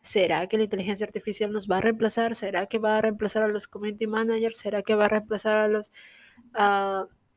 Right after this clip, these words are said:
los creadores de contenido? Pues, sin embargo, según Bill Gates,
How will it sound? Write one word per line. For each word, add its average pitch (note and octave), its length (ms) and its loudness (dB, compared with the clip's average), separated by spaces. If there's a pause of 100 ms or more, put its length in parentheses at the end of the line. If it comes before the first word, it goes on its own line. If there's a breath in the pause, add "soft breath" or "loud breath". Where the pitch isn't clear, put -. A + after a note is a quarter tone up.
(160)
los G#3 220 2
creadores G3 360 4
de A3+ 80 -2
contenido? A#3 680 0
Pues, G#3 380 2 (460)
sin B3 240 2
embargo, C4+ 760 6 (840)
según G3+ 720 6 (140)
Bill F#3 340 4
Gates, G#3 600 2